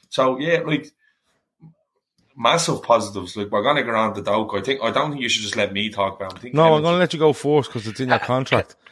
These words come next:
Speaker 3: can I ask,
Speaker 2: Um,
Speaker 3: uh, has there, has there ever been a pre-season where academy players have done so well?
Speaker 2: I think
Speaker 3: I don't think that, I don't think there has been.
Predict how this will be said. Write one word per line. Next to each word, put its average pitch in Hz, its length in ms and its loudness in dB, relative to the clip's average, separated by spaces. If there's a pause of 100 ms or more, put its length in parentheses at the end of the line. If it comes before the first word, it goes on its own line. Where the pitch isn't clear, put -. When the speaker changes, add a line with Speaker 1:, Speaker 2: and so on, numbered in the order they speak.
Speaker 3:
can 135 120 -2
I 160 80 4
ask, 156 300 4
Speaker 2:
Um, 143 40 4
Speaker 3:
uh, 139 80 2
has 139 140 -2
there, 143 120 4
has 139 200 0
there 143 140 4
ever 180 180 4
been 165 160 0
a 143 60 0
pre-season 131 680 -4
where 104 480 2 (240)
academy 107 420 -2
players 101 380 2
have 92 180 -4
done 95 380 -6 (180)
so 98 220 2
well? 92 300 -2 (1080)
Speaker 2:
I 143 60 4
think 233 340 0
Speaker 3:
I - 120 -14
don't 123 80 2
think 120 140 -2
that, 110 220 2
I 139 60 4
don't 131 160 2
think 104 120 -4
there 90 100 -2
has 123 200 2
been. 87 240 -10